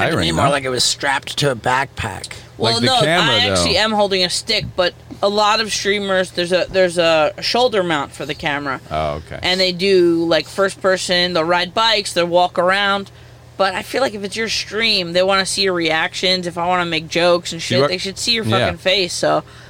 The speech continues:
Speaker 3: I just, yeah, I just hold the selfie stick. The
Speaker 2: Fuck.
Speaker 3: camera's really small, though. It's not like a big
Speaker 2: Yeah,
Speaker 3: D S L R
Speaker 2: yeah.
Speaker 3: Sony. It's just, like, Sony's answer to GoPro. It's like
Speaker 2: Yeah.
Speaker 3: a tiny light camera clamp with a phone to read what's going on in the chat.
Speaker 2: Sure.
Speaker 3: And then, yeah.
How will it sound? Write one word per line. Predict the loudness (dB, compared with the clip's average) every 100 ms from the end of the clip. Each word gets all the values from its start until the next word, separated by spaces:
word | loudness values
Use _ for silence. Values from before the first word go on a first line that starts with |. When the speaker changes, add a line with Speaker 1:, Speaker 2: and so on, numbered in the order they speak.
| -12
Speaker 3:
I | -6 -4
just, | -4 -2
yeah, | 0 0
I | 0
just | -2
hold | 0 0
the | 0
selfie | -2 -2 -4
stick. | -2 -2 -4 -8 -20 -6
The | -2
Speaker 2:
Fuck. | 0
Speaker 3:
camera's | 0 0 0 2
really | 2 2 2
small, | 0 0 2
though. | 0
It's | -2 0
not | 0
like | 0 -2
a |
big | -2 -2 -2 -8 -20 -20 -4
Speaker 2:
Yeah, | -2
Speaker 3:
D | 0
S |
L | 0 0
R | 0
Speaker 2:
yeah. |
Speaker 3:
Sony. | 0 -2 0 -2
It's | -4
just, | -6 -2
like, | -2 -2 -6 -20 -20 -16
Sony's | 2 2 4 2
answer | 0 0 -2
to | -2
GoPro. | 0 0 0 0 0
It's | 0
like | -2
Speaker 2:
Yeah. | -2
Speaker 3:
a |
tiny | -2 -2 0 -2
light | 0 -2 -2
camera | -4 -4 0 2 0 -2 -20 -20 -20
clamp | -14 -2 0 2 -2 -4
with | -8
a |
phone | -6 -2 0 -2 -4
to | -6
read | -2 -2
what's | -4 -6
going | -4 -2
on | -2 -2
in |
the | -6
chat. | -4 0 0 -2 -12 -12
Speaker 2:
Sure. | -6 -6 -4
Speaker 3:
And | -2 0
then, | 2 2 0 -4 -10 -20 -20 -16 -2
yeah. | 0 0